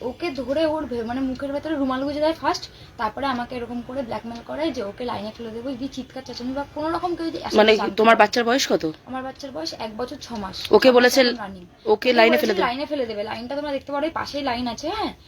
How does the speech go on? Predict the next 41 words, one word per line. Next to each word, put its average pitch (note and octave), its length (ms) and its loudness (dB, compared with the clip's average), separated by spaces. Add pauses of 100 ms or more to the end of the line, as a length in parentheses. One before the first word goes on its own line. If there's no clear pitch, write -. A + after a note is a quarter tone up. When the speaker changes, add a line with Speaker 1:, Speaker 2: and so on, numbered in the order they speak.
Speaker 2:
হুম। G3+ 120 -4
Speaker 1:
বলছে, B3 160 -4
"ডাইরেক্ট C4 280 -2
ফেলে B3+ 180 0
দেবে, B3+ 180 2
নিয়ে C#4+ 240 2 (280)
আর - 60 -12 (100)
তুমি C#4 200 -4
যদি D4+ 180 -2
এরকম C#4 320 -2
কোনো C#4+ 140 -4
চেঁচামেচি, C4 340 -10
চেঁচামেচি B3+ 340 -8
করবে, B3 180 -8
আশেপাশের B3 420 -10
লোক B3+ 120 -8
যদি B3+ 140 -10
কেউ C#4+ 180 -6
কিছু C#4+ 160 -10
জানতে A#3 260 -8
পারে, B3 200 -8 (340)
তাহলে A#3+ 180 -10
তোমারও A#3+ 280 0
খবর G3 280 -4
হবে।" F3 180 -6 (680)
এরকম B3+ 300 0
এরকম C4 300 -4
বলার A#3+ 300 -4
পরে B3+ 220 -8 (200)
ওরা A#3+ 180 -2 (200)
আমাকে A3 260 -4
ধর্ষণ C4 340 0
করে A#3 260 -2
পাঁচজন A3 320 -2
মিলে। G#3 280 -4 (400)
দুজন B3+ 240 -4
আমাকে C4+ 240 -2
ধরে B3+ 280 0
রাখে, D4 260 0 (160)
Speaker 2:
মানে, G#3 140 6
Speaker 1:
আর - 60 4